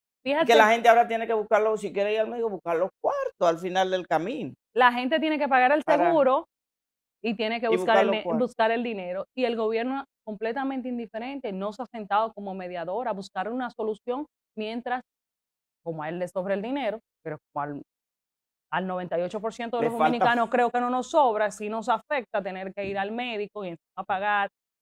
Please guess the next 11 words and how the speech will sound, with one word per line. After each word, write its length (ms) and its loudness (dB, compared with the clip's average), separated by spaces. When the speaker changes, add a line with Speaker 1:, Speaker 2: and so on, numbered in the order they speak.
Speaker 2:
buscar 160 -2
para 160 0
la 140 0
consulta, 600 -4
por 100 -4
eso 240 -4
quizás 280 -4
el 120 -4
presidente 460 -6
está 260 -4
indiferente, 600 -4